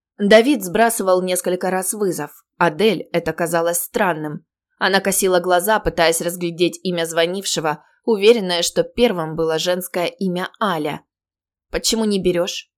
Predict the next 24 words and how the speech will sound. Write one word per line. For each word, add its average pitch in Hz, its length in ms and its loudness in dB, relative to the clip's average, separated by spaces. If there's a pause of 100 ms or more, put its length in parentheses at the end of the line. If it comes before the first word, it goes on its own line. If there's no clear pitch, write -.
(340)
скривился, 190 720 -2
велев 135 420 -6
Павлу: 160 520 -4 (300)
«Притормози, 165 640 -2
мне 135 160 -12
надо 131 220 -8
переговорить». 143 720 -8 (680)
Он 196 180 -4
садил 190 400 4
жену 180 280 -2
на 175 120 -2
сиденье 175 540 -4
и 160 80 0
быстро 170 340 -4
вышел. 170 520 -8 (340)
Она 214 240 0
смотрела 226 440 2
сквозь 190 280 -4
затемненное 180 640 -2
стекло, 185 440 -2
как 160 200 -2
Давид, 170 360 0
нахмурив 165 460 -4
брови, 165 480 -2